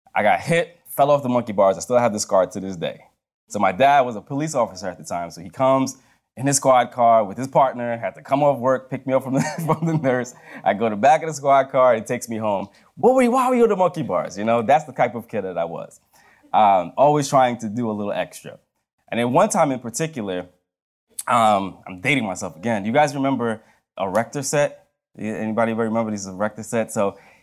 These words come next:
this is the one toy that I remember I wanted so bad. I might have been in, in third grade. I wanted this erector set so bad.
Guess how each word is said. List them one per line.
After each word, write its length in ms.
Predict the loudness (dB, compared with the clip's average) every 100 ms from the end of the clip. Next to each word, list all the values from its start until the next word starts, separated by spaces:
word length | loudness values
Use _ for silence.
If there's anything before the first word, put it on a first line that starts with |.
| _
this 200 | -2 -2
is 60 | 0
the 100 | 0
one 300 | 2 0 0
toy 200 | -2 0
that 100 | 0
I 80 | 0
remember 360 | 0 2 4
I 80 | 2
wanted 360 | 0 -8 -8 -6
so 240 | -4 -4
bad. 220 | 0 0
I 60 | 2
might 140 | 0
have 100 | 0
been 140 | -2 -6
in, 240 | -8 -12
in 140 | -10 -2
third 280 | 0 0 0
grade. 360 | -6 -6 -10 _ _ _ -14
I 40 | -2
wanted 220 | -2 0
this 140 | -4
erector 380 | -2 2 2 0
set 260 | -6 -6 -4
so 180 | -4 -4
bad. 240 | -6 -14